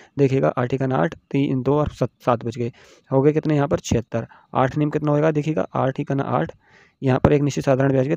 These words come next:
तीन वर्षों में, और ये तीन वर्षों की भी बात कर रहा है, तो एक सौ छप्पन जो आया है दोस्तों, यहाँ पर ध्यान रखेंगे, ये तीन वर्षों का आया है। अगर आपको इसको एक वर्ष का निकालना पड़ेगा, सबसे पहले क्या करना पड़ेगा आपको,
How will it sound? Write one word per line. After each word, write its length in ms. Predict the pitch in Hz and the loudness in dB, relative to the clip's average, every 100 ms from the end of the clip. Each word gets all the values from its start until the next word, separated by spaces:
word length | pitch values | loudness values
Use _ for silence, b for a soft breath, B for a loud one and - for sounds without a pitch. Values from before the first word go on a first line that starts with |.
| - | -6
तीन 220 | 185 190 156 | -2 0 2
वर्षों 320 | 135 120 120 | 0 0 -2
में, 100 | 110 b b b | -6 b b b
और 80 | 147 | 0
ये 60 | 175 | 0
तीन 200 | 175 180 | 2 2
वर्षों 240 | 165 156 | 2 2
की 100 | 147 | 0
भी 60 | 143 | 2
बात 180 | 131 120 | 2 0
कर 140 | 120 | -4
रहा 120 | 113 | -4
है, 60 | 117 b b | -6 b b
तो 60 | - | -6
एक 160 | 156 147 | -2 0
सौ 80 | 175 | 0
छप्पन 360 | - - 180 | -2 -4 -4
जो 140 | 180 147 | 0 0
आया 140 | 127 | 0
है 80 | 117 | -2
दोस्तों, 240 | 123 120 143 | -4 -4 -4
यहाँ 120 | 120 | -2
पर 120 | 127 | -2
ध्यान 200 | 123 113 | -2 -6
रखेंगे, 220 | 113 147 | -4 -2
ये 60 | 170 | -4
तीन 240 | - 170 | -2 -2
वर्षों 280 | 165 147 143 | 0 0 -2
का 100 | 131 | -2
आया 140 | 117 117 | -2 0
है। 140 | 156 B B B | -2 B B B
अगर 240 | 135 160 185 | -2 0 2
आपको 260 | 160 156 175 | 2 2 0
इसको 220 | 170 - - | 0 -4 -4
एक 200 | 160 170 | -2 0
वर्ष 220 | 160 147 - | 4 2 2
का 100 | 135 | -2
निकालना 320 | 120 113 107 | -2 -4 -6
पड़ेगा, 240 | - 113 | -6 -8
सबसे 260 | 117 131 143 | -4 -4 -2
पहले 220 | 139 139 | 0 0
क्या 120 | 143 | -2
करना 200 | 147 143 | -4 -4
पड़ेगा 260 | 143 139 143 | -2 0 0
आपको, 260 | 147 208 | 0 2